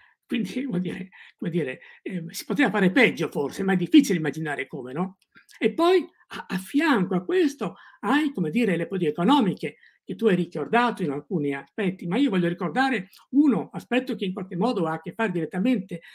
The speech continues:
con le condizioni di vita che Ivan ricordava. Prendiamo un aspetto, poi ri-, ri-, lo riprenderò alla fine. Eh, il, il problema fiscale. Nel tre-, nel settantadue c'erano in Italia quarantadue,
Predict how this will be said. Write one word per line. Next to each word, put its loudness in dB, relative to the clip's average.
con -6
le -4
condizioni 2
di -2
vita -4
che -10
Ivan -4
ricordava. -8
Prendiamo 2
un -10
aspetto, -4
poi 0
ri-, 0
ri-, -6
lo -4
riprenderò -2
alla -2
fine. -6
Eh, -8
il, -6
il -12
problema 4
fiscale. -6
Nel -2
tre-, 2
nel 2
settantadue 4
c'erano 0
in 4
Italia 0
quarantadue, 4